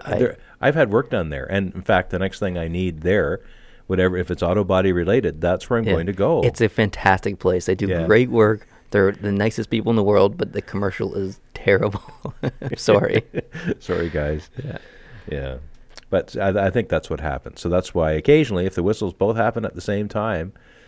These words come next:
Speaker 2: you know, the games start at the same
Speaker 1: Yeah.
Speaker 2: time,
Speaker 1: It's just,
Speaker 2: it
Speaker 1: just
Speaker 2: can happen.
Speaker 1: coincidence,
Speaker 2: But,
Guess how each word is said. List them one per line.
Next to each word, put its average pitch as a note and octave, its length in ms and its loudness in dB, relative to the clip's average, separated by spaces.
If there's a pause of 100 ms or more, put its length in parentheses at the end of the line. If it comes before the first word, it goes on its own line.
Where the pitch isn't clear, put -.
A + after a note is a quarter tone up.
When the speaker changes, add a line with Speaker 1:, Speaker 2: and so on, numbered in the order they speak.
(180)
Speaker 2:
you F#2+ 80 -10
know, G2+ 100 -10
the F2+ 300 -6
games F#2 320 2
start D#3+ 280 2
at - 80 -6
the - 80 -12
same C#2+ 300 -6
Speaker 1:
Yeah. F#2 180 2
Speaker 2:
time, F2+ 380 -8 (100)
Speaker 1:
It's - 80 -10
just, B2 140 0
Speaker 2:
it C#3 80 0
Speaker 1:
just C3 160 -4
Speaker 2:
can C3 200 -4
happen. C3 180 -2
Speaker 1:
coincidence, G2 600 0
Speaker 2:
But, E2+ 260 -2